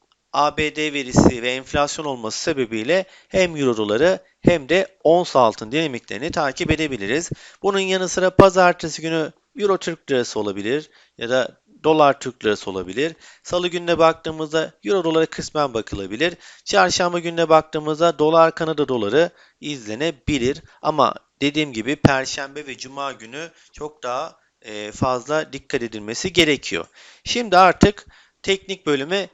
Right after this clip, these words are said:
geçebiliriz. Teknik tarafta dolar endeksiyle başlayalım. Dikkat edildiyse Cuma günü, hatta bu grafiği ben izninizle biraz büyüteyim. Siz de son halini görün.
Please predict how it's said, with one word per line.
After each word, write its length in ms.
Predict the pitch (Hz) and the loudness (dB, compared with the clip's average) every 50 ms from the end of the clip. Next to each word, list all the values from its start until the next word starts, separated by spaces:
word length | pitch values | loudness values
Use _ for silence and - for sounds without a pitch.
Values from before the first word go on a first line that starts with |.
| _ | _
geçebiliriz. 640 | - 175 185 - - 175 143 123 107 101 92 - - | 0 0 0 2 2 0 0 0 -2 -4 -6 -6 2
Teknik 400 | - 214 226 226 _ 254 226 _ | 2 2 2 2 _ -14 -6 _
tarafta 640 | - 202 190 185 185 - _ - 202 202 196 - _ - | 0 2 2 2 2 0 _ 2 4 4 2 0 _ 2
dolar 200 | 175 185 196 185 | 6 6 8 8
endeksiyle 640 | 190 175 160 139 139 135 123 - - 123 113 113 120 | 6 4 4 2 2 2 2 0 -2 0 0 2 2
başlayalım. 640 | 151 175 180 - - - 156 151 147 156 165 170 - _ - - - - _ _ | 2 4 4 4 2 2 0 2 2 2 0 0 -6 _ -20 -20 -20 -20 _ _
Dikkat 320 | 196 226 - _ - 214 | -6 -6 0 _ 6 6
edildiyse 640 | 202 202 190 208 208 202 196 202 196 180 - 147 127 | 6 6 4 2 -2 -2 -2 -4 -2 -2 -2 -4 -2
Cuma 360 | 120 135 156 170 185 185 190 | -2 -4 2 4 6 6 6
günü, 200 | 180 139 131 120 | 4 2 0 2
hatta 460 | 131 135 135 127 _ 143 139 127 117 - | 2 0 0 0 _ 4 4 4 4 4
bu 280 | 135 139 139 135 131 | 4 4 4 4 2
grafiği 480 | 120 131 139 143 139 - 143 123 120 117 | -2 0 -2 -2 -2 -2 -4 -4 0 2
ben 260 | 135 139 135 131 123 _ | 2 2 2 -2 -4 _
izninizle 540 | - 127 131 127 127 131 127 127 117 120 113 | -8 -8 -6 -6 -6 -6 -6 -4 -4 -2 0
biraz 300 | 127 135 131 127 113 110 | 4 6 6 4 4 0
büyüteyim. 480 | 143 160 156 147 - - 120 123 139 147 _ | -2 -2 -2 -2 -2 -4 -6 -6 -6 -10 _
Siz 260 | - - - 117 104 | -12 -10 -10 -8 -8
de 60 | 110 117 | -8 -10
son 280 | - - 143 139 135 | -4 -2 0 0 0
halini 580 | 123 117 123 113 107 101 101 117 143 165 175 165 _ _ _ _ | 0 2 4 4 4 4 2 -2 -2 -2 -4 -4 _ _ _ _
görün. 380 | 139 143 151 139 113 120 131 | 2 6 6 6 6 4 0